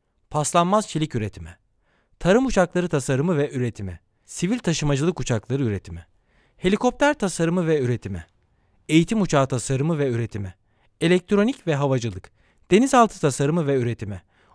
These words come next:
Ufak ve ince silisyum levhası üretimi. Bilgisayar üretimi. Çok amaçlı araba tasarımı ve üretimi. Tekstil makineleri üretimi. Gübre üretimi. kobiler arası işbirliği.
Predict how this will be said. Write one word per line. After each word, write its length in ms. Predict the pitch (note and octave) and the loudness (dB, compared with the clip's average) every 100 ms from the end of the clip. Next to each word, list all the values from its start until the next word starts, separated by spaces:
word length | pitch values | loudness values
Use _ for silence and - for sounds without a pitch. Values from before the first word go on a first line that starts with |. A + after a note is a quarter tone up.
| - | -10
Ufak 360 | - B3+ C#4+ C#3 | 0 2 2 0
ve 140 | D#3+ _ - | -4 _ -4
ince 260 | D3+ E3+ | -2 0
silisyum 500 | G#3+ F3 E3 - G3 | -2 0 0 0 0
levhası 400 | D3+ B2 B2 - | 2 0 -2 -2
üretimi. 400 | B2+ G#2 F#2 F#2 - _ _ _ | -4 -4 -8 -12 -14 _ _ _
Bilgisayar 500 | F3+ F3+ G3+ - B3 | -2 0 -2 2 4
üretimi. 440 | G#3 B2 - F#2 F2+ _ _ _ | 4 0 -4 -12 -12 _ _ _
Çok 200 | - A3 | 0 2
amaçlı 360 | G#3+ F3 D#3 E3 | 4 2 2 2
araba 220 | D3+ D#3+ | 2 2
tasarımı 520 | D#3 B2 B2 C3+ F#3 | 0 -2 -2 0 0
ve 120 | D3+ | 0
üretimi. 480 | C3 B2 A2+ G#2 F2+ _ _ _ _ - | 0 -2 -4 -6 -10 _ _ _ _ 0
Tekstil 340 | G3 - D4+ | 0 0 -2
makineleri 540 | C4+ A3 G3+ F#3+ F3+ F3 | 0 0 2 2 2 2
üretimi. 460 | B2+ A2 G2 F#2+ - _ _ _ _ | 0 -2 -8 -12 -14 _ _ _ _
Gübre 280 | D#3+ D#3+ F#3+ | -2 4 4
üretimi. 440 | C3 G#2 F2+ F2 _ _ _ _ _ _ - | 4 0 -6 -16 _ _ _ _ _ _ 2
kobiler 420 | A#3+ C4+ C#4+ C#4+ | 4 4 4 6
arası 240 | A3+ F#3 | 4 2
işbirliği. 560 | A3+ G3+ - A#2 G2 F2+ | -2 -4 -2 -2 -4 -8